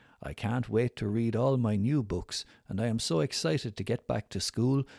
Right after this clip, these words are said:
so I can give the big check to my teacher. It will be really exciting to see our school library full of new books." Jolene Brown,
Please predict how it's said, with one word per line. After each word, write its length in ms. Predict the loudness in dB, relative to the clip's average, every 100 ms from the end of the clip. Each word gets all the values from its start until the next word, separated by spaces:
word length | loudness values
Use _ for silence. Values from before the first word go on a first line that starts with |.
| -14
so 240 | -4 -2
I 80 | -2
can 160 | -2 -2
give 260 | -2 -2
the 80 | -2
big 240 | -2 -2 -4
check 300 | -4 -2 -2
to 100 | 0
my 160 | 0
teacher. 540 | 0 -2 -4 -4 -8 -10 -20 -20 _ -20 -20 -12 -6
It 140 | -2
will 120 | 0
be 140 | 0 0
really 320 | 2 2 2
exciting 600 | 0 0 0 2 0 -2
to 100 | -2
see 220 | -2 0
our 160 | 0 -2
school 340 | 0 2 4
library 540 | 4 2 2 0 -2 -2
full 280 | -2 0
of 160 | 0 0
new 240 | 2 2 2
books." 480 | -4 -4 -6 -8 -12 _ _ _ _ _ _ _ _ _ _ -6
Jolene 560 | 0 2 2 0 0
Brown, 400 | 0 2 4 2